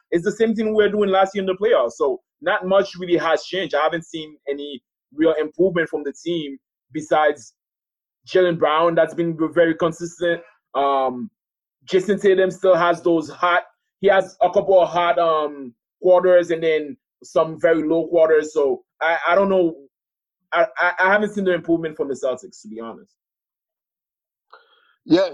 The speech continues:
Speaker 2: I certainly, you know, liked what I saw for the most part in that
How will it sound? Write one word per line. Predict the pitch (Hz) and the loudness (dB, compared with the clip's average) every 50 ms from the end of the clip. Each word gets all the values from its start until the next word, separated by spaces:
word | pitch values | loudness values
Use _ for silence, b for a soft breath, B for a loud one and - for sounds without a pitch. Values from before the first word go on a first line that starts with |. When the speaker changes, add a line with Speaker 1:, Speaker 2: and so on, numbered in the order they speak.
| 139 | -4
Speaker 2:
I | 131 147 151 156 160 | -2 -2 0 -2 -4
certainly, | - - 196 190 180 170 170 170 170 160 160 151 - - - _ _ _ _ _ _ _ _ _ _ | -2 -2 -2 0 0 2 0 0 0 -2 -4 -6 -12 -20 -20 _ _ _ _ _ _ _ _ _ _
you | 139 143 | -2 0
know, | 143 135 135 131 - - 123 127 131 - | 0 -2 -4 -8 -12 -10 -8 -8 -8 -4
liked | 127 139 147 143 - 165 | -2 -2 0 -2 -4 -6
what | 151 135 139 139 135 - _ _ _ _ _ _ - | -8 -6 -6 -6 -8 -10 _ _ _ _ _ _ -6
I | 123 127 120 | -4 -4 -6
saw | - - - 147 143 135 - | -6 -4 -4 -4 -4 -4 -6
for | - | -8
the | 127 127 | -8 -6
most | 127 131 139 143 143 _ _ | -6 -6 -6 -6 -8 _ _
part | 170 131 120 113 113 | -4 -4 -4 -4 -8
in | 120 120 | -10 -10
that | 120 117 117 | -8 -8 -8